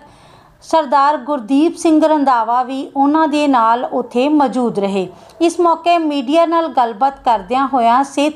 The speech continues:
ਮੰਤਰੀ ਨੇ ਦੱਸਿਆ ਕਿ ਜਿੱਥੇ ਇਸ ਇਲਾਕੇ ਦੇ ਹੜ੍ਹ ਪੀੜਤ ਦੋ ਪਰਿਵਾਰਾਂ ਨੂੰ ਉਹਨਾਂ ਗੋਦ ਲਿਆ ਹੈ, ਉੱਥੇ ਹੀ ਇੱਕ ਇੱਕ ਲੱਖ ਦੀ ਮਦਦ ਕਰਨ ਦਾ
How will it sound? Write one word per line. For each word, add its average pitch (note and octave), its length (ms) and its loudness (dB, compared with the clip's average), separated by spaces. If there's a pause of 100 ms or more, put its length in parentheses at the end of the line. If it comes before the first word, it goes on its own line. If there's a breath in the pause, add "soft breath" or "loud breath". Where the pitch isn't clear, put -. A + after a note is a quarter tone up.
ਮੰਤਰੀ B3+ 460 0
ਨੇ C#4 180 2
ਦੱਸਿਆ A#3 480 0
ਕਿ C#4 260 -8 (140)
ਜਿੱਥੇ D#4+ 520 -2 (380 loud breath)
ਇਸ F4+ 200 2 (140)
ਇਲਾਕੇ C4 580 -2
ਦੇ D4+ 200 0
ਹੜ੍ਹ D4+ 340 0
ਪੀੜਤ C#4 540 -4
ਦੋ B3+ 380 0
ਪਰਿਵਾਰਾਂ B3+ 600 -2
ਨੂੰ C#4+ 340 -4
ਉਹਨਾਂ D4 520 0 (300 loud breath)
ਗੋਦ C4 360 0
ਲਿਆ B3+ 360 0
ਹੈ, C#4+ 220 -2 (100)
ਉੱਥੇ C4 360 -4
ਹੀ D4 160 -2
ਇੱਕ E4 440 -4
ਇੱਕ D#4 220 0
ਲੱਖ B3+ 400 -2
ਦੀ B3+ 220 -4
ਮਦਦ C4 420 0
ਕਰਨ A3+ 360 -2
ਦਾ B3+ 240 0